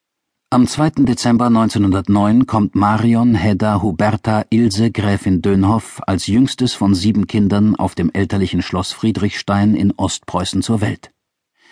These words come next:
Ihr Vater August Dönhoff ist Mitglied des preußischen Herrenhauses und Reichstagsabgeordneter. Er stirbt, als Marion Dönhoff zehn Jahre alt ist. Die Mutter Ria, geborene von Lepel,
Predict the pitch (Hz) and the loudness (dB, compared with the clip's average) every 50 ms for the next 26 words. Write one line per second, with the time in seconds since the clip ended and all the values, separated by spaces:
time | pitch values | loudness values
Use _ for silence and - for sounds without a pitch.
0 | - - - _ _ _ - 117 113 - - 123 117 113 - 131 131 127 - - | -20 -20 -20 _ _ _ 0 0 0 0 0 -2 -2 0 0 0 -2 0 0 0
1 | 123 127 123 107 113 107 104 - - 104 104 110 107 113 135 139 - - - - | 0 0 0 0 0 -2 -2 -2 -2 0 0 2 2 2 0 -2 -4 -6 -6 -6
2 | - - - 107 110 - - - 107 110 - - 95 - - - - 101 101 - | -6 -2 0 0 0 0 -2 -4 -4 -2 -2 -2 -4 -6 -6 -6 -2 -2 -2 -2
3 | - 95 - 95 95 98 101 104 98 110 110 101 110 110 113 107 120 123 117 - | -2 -4 -2 -2 -2 0 0 0 0 2 2 2 2 2 0 0 0 -2 -4 -6
4 | - - - 117 117 - 104 113 113 107 - - - - 95 90 - - - - | -8 -6 -4 -4 -2 0 0 0 -2 -2 -4 -6 -4 -4 -4 -4 -4 -6 -6 -6
5 | - - - - - - - - - - - - - - _ _ _ _ _ _ | -6 -6 -6 -6 -6 -6 -6 -8 -10 -10 -10 -14 -14 -16 _ _ _ _ _ _
6 | _ _ _ _ - - - - - - 123 120 107 - - - 131 135 151 - | _ _ _ _ -20 -20 -20 -20 -6 -2 0 0 0 -2 -2 -2 -2 -2 -2 -4
7 | _ _ - - - - 104 101 - - 104 104 104 110 104 101 98 90 104 104 | _ _ -16 -12 -6 -4 -4 -2 0 0 0 0 2 0 0 0 0 0 0 0
8 | 101 92 104 104 101 - - - - 113 104 101 101 107 113 104 85 87 80 - | 0 2 0 0 -2 -2 -6 -4 -2 0 2 2 2 2 0 0 -2 -2 -4 -6
9 | 87 - - - - - - - - _ _ _ _ _ _ _ _ _ _ _ | -8 -10 -10 -12 -12 -12 -14 -16 -20 _ _ _ _ _ _ _ _ _ _ _
10 | _ - - - _ - 110 123 120 123 135 - 135 131 120 107 98 113 113 110 | _ -20 -20 -18 _ -2 2 4 4 4 4 2 0 0 0 0 2 2 2 2
11 | 110 110 117 131 156 170 160 143 - 101 92 85 104 98 85 101 98 92 - - | 2 2 2 2 2 2 2 0 0 -2 -2 0 0 0 2 2 0 0 0 0
12 | 98 92 98 104 107 101 - 120 123 120 - | 0 2 2 2 0 0 0 0 0 0 -2